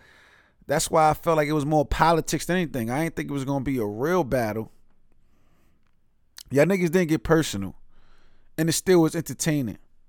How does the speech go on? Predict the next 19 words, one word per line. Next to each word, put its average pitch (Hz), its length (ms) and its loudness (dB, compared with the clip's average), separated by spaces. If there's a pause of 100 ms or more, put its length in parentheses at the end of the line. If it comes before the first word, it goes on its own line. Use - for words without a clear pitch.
(140)
Y'all 113 100 -2
had 165 280 0
bars 151 360 6
for 147 180 -2
each - 200 -4
other. 131 160 -2
Y'all 139 160 -2
had 139 220 -2
the 127 60 -12
shit, - 280 -10
that 143 200 0
Wu 147 320 -2
shit - 440 -6
that 143 180 0
Meth 147 340 -4
opened 139 360 -4
up 151 160 0
with. 165 200 -6
Crazy. - 640 -6